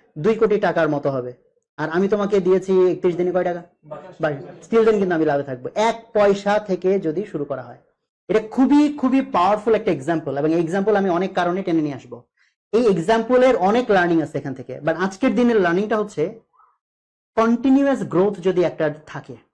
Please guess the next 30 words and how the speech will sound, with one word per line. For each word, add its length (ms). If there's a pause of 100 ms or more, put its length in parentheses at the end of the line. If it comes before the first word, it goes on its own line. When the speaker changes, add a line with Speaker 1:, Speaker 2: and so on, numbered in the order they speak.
(1000)
Speaker 1:
সেই 140
জিনিসটা 440 (400)
শুরুতে 400 (120)
বোঝা 220
যায় 220
না। 60 (1400)
তাই 100
না? 80
দশ 240
দিনে 220
গিয়ে 120
পাঁচশো 320
বারো 200
টাকা, 220
এগারো, 320
বারো, 200
তেরো, 260
চোদ্দ, 240
পনেরো, 280
ষোলো, 340 (300)
বিশ 280
দিনে 240
গিয়েও 220
দেখবা 300
যে, 120
এ, 180
কয় 400
টাকা 220
আর 100
হইছে, 260